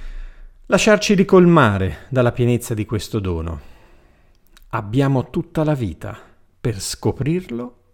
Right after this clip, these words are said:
riconoscerlo e condividerlo. E che il Signore ci dia sempre la grazia e la gioia nel cuore.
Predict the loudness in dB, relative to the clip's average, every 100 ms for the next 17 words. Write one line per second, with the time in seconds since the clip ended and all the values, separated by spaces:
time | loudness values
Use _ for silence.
0 | _ -10 -4 -2 0 0 -2 -2 -6 -10
1 | -10 -10 -12 -14 _ _ _ _ -6 -6
2 | -8 -10 -6 -4 -4 -4 -4 -8 -12 -18
3 | -20 _ _ _ _ _ _ _ -6 -4
4 | -2 -4 -6 -8 -8 -12 -16 -20 -20 -20
5 | _ -4 0 0 0 0 0 -2 -4 -4
6 | -6 -6 -4 -2 -2 -4 -8 -10 -10 -10
7 | _ -4 -2 -4 -8 -10 -10 -14 -18 _
8 | _ -6 -4 -4 -10 -16 -18